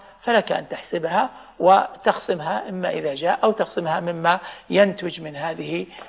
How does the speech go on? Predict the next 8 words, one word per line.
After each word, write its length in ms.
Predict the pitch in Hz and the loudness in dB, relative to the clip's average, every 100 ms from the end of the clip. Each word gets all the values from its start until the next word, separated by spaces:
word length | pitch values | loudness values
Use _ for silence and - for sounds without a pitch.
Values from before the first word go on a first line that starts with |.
| - - | -6 -4
ال-، 240 | 160 156 - - - - - - - - - - | -2 -2 -2 -2 -4 -4 -6 -6 -6 -6 -2 0
الرعية. 460 | 160 160 151 131 - - - - - | 4 4 4 0 -10 -16 -20 -16 -2
إن 400 | 175 - - 180 | 0 2 2 0
قلت: 360 | - 226 214 185 | 4 2 4 2
"والله 280 | 170 160 | 0 0
أنا 580 | 185 175 - - - - - | 2 2 2 2 0 -2 -6
ما 320 | 220 214 196 165 | 0 6 6 4
آمن 240 | 151 | -2